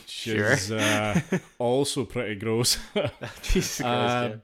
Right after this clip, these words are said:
Speaker 2: but yeah, there's a lot of C G blood in here that set my teeth on edge a little bit. You
Speaker 1: Mm,
Speaker 2: know how I
Speaker 1: always
Speaker 2: feel
Speaker 1: does.
Speaker 2: about that.
Speaker 1: Yeah.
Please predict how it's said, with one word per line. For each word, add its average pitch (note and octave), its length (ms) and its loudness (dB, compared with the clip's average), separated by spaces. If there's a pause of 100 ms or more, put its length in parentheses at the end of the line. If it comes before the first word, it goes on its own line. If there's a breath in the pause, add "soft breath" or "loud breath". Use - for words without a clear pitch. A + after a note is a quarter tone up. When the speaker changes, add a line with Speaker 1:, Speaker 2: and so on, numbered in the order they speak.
(160)
Speaker 2:
but D#3 460 2
yeah, G3 320 2
there's E3+ 200 0
a F#3+ 60 4
lot G#3 160 2
of F#3+ 60 2
C G3+ 180 -2
G F3+ 120 -2
blood D#3 240 2
in E3+ 100 4
here D3+ 240 0
that C3+ 120 -4
set C3 220 -2
my A#2 60 -8
teeth - 240 -6
on B2+ 120 -2
edge A#2+ 160 0
a G#2+ 60 0
little A2+ 180 0
bit. B2 200 0
You B2+ 80 2
Speaker 1:
Mm, - 20 2
Speaker 2:
know A#2 100 2
how A#2 60 0
I A2+ 40 0
Speaker 1:
always A#2 180 0
Speaker 2:
feel B2 100 4
Speaker 1:
does. A#2+ 160 0
Speaker 2:
about A2 380 -6
that. A2 80 -12
Speaker 1:
Yeah. G#2+ 160 -2